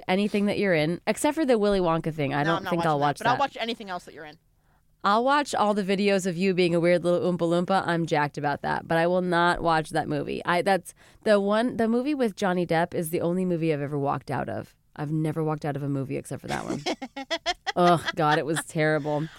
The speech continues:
Speaker 2: I
Speaker 1: By
Speaker 2: couldn't
Speaker 1: the way,
Speaker 2: sit through that. It was so fucking creepy.
Speaker 1: I don't care, and I need to get this out of the way right now, um,
Speaker 2: Yeah.
Speaker 1: just because it came up.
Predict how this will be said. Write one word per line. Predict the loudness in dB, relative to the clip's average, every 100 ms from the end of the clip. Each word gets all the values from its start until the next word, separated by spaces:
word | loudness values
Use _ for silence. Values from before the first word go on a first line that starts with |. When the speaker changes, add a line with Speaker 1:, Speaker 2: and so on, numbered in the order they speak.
| -2
Speaker 2:
I | -2
Speaker 1:
By | 2
Speaker 2:
couldn't | 2
Speaker 1:
the | 4
way, | 4 2
Speaker 2:
sit | 0
through |
that. | -6 -6
It |
was | -8
so | -16 -14 -12 -10
fucking | -12 -16 -18
creepy. | -20 -20 -20 -20 -20 _ _ _ -2
Speaker 1:
I | 2
don't | 4 4 2
care, | 2 4
and | 4
I | 4
need | 2
to | 0
get | -4
this | -2
out | 0
of | 0
the |
way | 2 2
right | 2 0
now, | 0 2 0 -2
um, | -4
Speaker 2:
Yeah. | -2
Speaker 1:
just | -4 -6
because | -6 -6
it |
came | -4 -2 -2
up. | -2